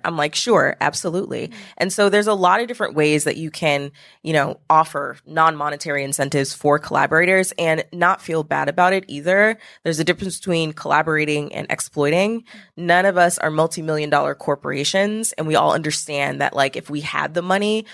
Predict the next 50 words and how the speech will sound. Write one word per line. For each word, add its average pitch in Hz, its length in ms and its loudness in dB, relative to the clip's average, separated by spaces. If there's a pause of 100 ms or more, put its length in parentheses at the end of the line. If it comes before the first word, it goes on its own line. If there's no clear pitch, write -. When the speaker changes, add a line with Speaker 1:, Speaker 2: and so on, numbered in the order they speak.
(120)
Speaker 1:
we 180 120 4
absolutely 165 480 -2
would 147 200 -2
pay 156 180 2
each 139 140 -2
other's 139 260 0
day 135 200 0
rates. - 360 -6
But 139 320 0 (240)
if, 160 180 -4 (140)
for 160 140 0
me, 196 280 2
working 175 320 0
a 170 60 -2
full-time 165 400 0
job 160 280 2
and 147 100 -10
saving 160 400 -8
up 175 240 0 (300)
thirty-five 180 400 2
hundred 160 200 0
dollars 147 600 4
to 165 160 -6
make 160 260 0
a 165 60 0
film 151 600 0
over 160 260 4
the 147 80 -4
course 165 280 -2
of 151 100 -6
a 143 60 -4
weekend, 143 580 0 (280)
no, 247 200 4
I 196 80 4
can't 180 180 0
afford 202 260 2
to 170 60 0
pay 151 180 2
an 131 120 -4
eight 165 140 0
hundred 147 220 -4
dollar 143 220 0
day 139 180 -2
rate 139 200 -4
for - 160 0
everybody 139 400 0
on 127 100 -6
this 139 140 -4
team. 127 180 -12
That's, 151 200 -6